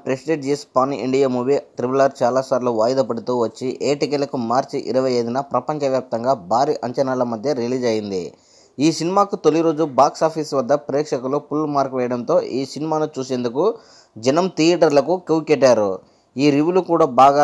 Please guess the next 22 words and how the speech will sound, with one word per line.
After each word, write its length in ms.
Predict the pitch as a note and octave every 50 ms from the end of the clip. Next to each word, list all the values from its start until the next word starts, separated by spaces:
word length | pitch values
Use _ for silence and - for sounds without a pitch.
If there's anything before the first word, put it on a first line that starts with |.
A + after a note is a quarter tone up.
| C#3 C#3+
రావడం, 300 | C#3 C#3 C#3 C#3 C#3 C#3 C#3 A#2+ A#2+
రెండు 220 | C3 D3 D#3 D3+
తెలుగు 200 | - C#3+ C#3 C3+ D3+ A#2+
రాష్ట్రాలలో 460 | C3 C#3 - D3+ C#3 C#3 C#3 C#3 C3+ - -
టికెట్ 320 | B2+ A#2 A#2+ C#3+ B2+ C3 C3+
రేటు 160 | B2+ A#2 A#2+ G#2+
పెంచుకునేలా 540 | C3 A#2 A#2 - - B2 B2 A#2+ A#2 B2 B2 A#2
ప్రభుత్వాలు 500 | A#2 A#2 A#2+ C3 B2+ - C#3 C3 C3 C3 - - G#2+
అనుమతులు 380 | A2+ B2 C3 B2 B2 B2+ B2+ A#2+
ఇవ్వడం 240 | A#2 A#2 A2+ B2 C#3+ E3 - _ _ _ _ - -
లాంటి 320 | - A#2 B2+ C3 C3 B2 A2 G2+
అనుకూల 300 | B2 C#3 D3+ E3+ F#3 F3+ F3+ -
పరిస్థితులలో 540 | D#3 C#3 - D#3 D3 C3+ C3+ C3+ C#3 C#3+ C#3 A#2+ A#2+
రిలీజ్ 260 | B2+ C3+ D3+ D3+ C#3 C#3
అయిన 140 | C3+ C3+ C3+ B2+ -
త్రిబుల్ 260 | B2+ B2+ C3 C#3 C#3 C3+
ఆర్ఆర్ 240 | C3 D3 F3 G#3+ A#3 - - _ _ _ _ _ -
బాక్స్ 300 | G2+ B2 D3+ D#3 - F#3
ఆఫీస్ను 380 | F3+ E3 E3 D#3+ D#3 D#3+ D3 C3+ B2+ -
కలెక్షన్లతో 520 | C3+ C3+ D3 D3 - E3 D3+ D#3 D#3 C#3+ C3 - - -
షేక్ 200 | - D#3 D#3+ D#3 -
చేస్తుంది. 500 | - C#3 C3+ - - - A#2+ A2+ G#2 G2